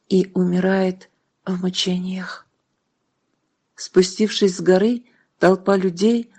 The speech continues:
устремляется за человеком, который только что закончил свою пылкую речь к слушающим его. Они идут по пыльной просёлочной дороге и направляются в город.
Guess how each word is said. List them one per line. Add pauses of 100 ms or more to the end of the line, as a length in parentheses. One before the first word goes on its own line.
(160)
устремляется
за
человеком, (320)
который
только
что
закончил
свою
пылкую
речь
к
слушающим
его. (480)
Они
идут
по
пыльной
просёлочной
дороге (340)
и
направляются
в
город.